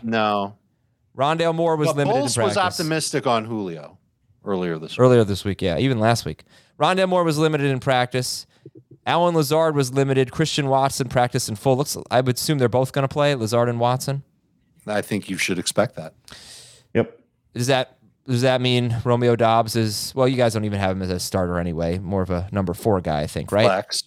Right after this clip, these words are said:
Speaker 1: right.
Speaker 2: Yeah. All right. Jarvis Landry limited. Uh, that was yesterday. Actually, we just got the update. Michael Thomas not practicing. So I think Landry should play. Probably not on Thomas,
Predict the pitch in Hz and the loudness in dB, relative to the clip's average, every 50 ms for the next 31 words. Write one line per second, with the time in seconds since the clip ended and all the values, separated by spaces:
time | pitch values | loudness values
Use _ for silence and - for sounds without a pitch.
0 | _ - 107 104 101 92 85 95 - _ _ _ - - - - - - _ _ | _ -8 -4 -2 -2 -2 -4 -6 -10 _ _ _ -20 -20 -20 -20 -20 -20 _ _
1 | _ - 110 117 120 143 151 - _ - - 143 143 151 147 135 151 151 151 147 | _ -2 0 0 2 0 -2 -4 _ -6 -2 0 0 0 0 0 0 2 2 2
2 | 139 147 147 139 143 143 143 135 139 139 139 131 135 131 - - - - - 113 | 2 0 0 2 2 2 2 2 2 2 2 0 -2 -6 -6 -10 -14 -6 -2 0
3 | 113 113 110 110 110 107 107 104 104 113 110 107 104 110 107 104 - - 104 98 | 2 2 4 4 4 2 2 2 2 2 2 2 2 2 0 -2 -2 -6 -6 -6
4 | 98 110 110 107 - - 101 98 98 - - 110 104 - 107 104 101 - 117 110 | -6 -4 -6 -6 -8 -8 -8 -6 -6 0 0 0 0 2 -2 -2 0 0 -2 0
5 | - 107 107 - 104 - 113 104 104 101 - 101 95 - 110 101 101 101 104 - | 2 2 0 0 0 0 2 2 2 0 0 -2 -2 2 2 2 2 2 -2 -2
6 | 113 101 - 107 107 104 - 117 104 - - 90 117 127 135 139 127 127 123 - | -2 0 2 2 2 2 0 -4 -6 -6 -10 -4 0 2 2 2 2 0 -2 -4
7 | - 110 - - 127 120 117 117 113 - _ - - - - _ _ _ _ _ | -4 -8 -4 0 2 4 4 4 2 -2 _ -18 -20 -20 -20 _ _ _ _ _
8 | _ _ _ _ _ _ - - 113 110 110 101 107 107 104 104 101 104 98 95 | _ _ _ _ _ _ -2 2 4 4 4 4 2 0 2 2 2 2 2 0
9 | 92 95 - 107 101 95 87 76 80 85 - - - - | -2 -2 0 0 0 0 0 -2 -6 -8 -8 -12 -14 -14